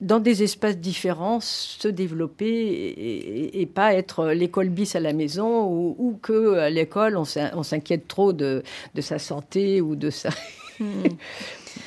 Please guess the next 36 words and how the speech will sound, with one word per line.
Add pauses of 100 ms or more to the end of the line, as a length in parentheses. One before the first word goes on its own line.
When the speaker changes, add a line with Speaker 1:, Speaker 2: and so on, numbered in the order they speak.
(800)
Speaker 2:
Bon,
là,
on
arrive
dans
la,
la,
la
dernière
étape
du
développement
de
l'enfant,
qui
est
celle,
l'adolescence,
hein,
l'entrée
dans
l'adolescence
par,
euh, (320)
euh,
la
puberté,
c'est-à-dire
l'acquisition
et
le
développement
des
caractères,
euh,
sexuels,